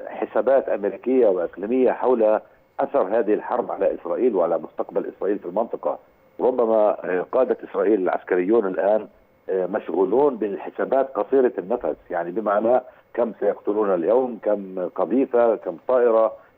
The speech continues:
ما وضع الحرب في غزة، لكن لا يفكرون بالأهداف الاستراتيجية للولايات المتحدة التي تسعى إلى إدماج إسرائيل في المنطقة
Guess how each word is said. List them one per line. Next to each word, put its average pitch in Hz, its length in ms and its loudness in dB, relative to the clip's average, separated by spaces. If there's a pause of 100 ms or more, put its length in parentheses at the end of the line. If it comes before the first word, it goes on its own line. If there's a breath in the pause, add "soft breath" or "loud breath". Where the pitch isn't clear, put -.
(180)
ما 107 260 2
وضع 104 320 4
الحرب 101 360 -2
في 98 140 -2
غزة، 117 380 0
لكن 113 360 -2
لا 120 80 0
يفكرون 123 720 2 (400 soft breath)
بالأهداف 95 480 0
الاستراتيجية 110 680 -2
للولايات 113 360 2
المتحدة 117 480 -4
التي 92 260 0
تسعى 104 420 0
إلى 87 220 -2
إدماج 107 380 -2
إسرائيل 98 340 -2
في - 100 -20
المنطقة 104 600 0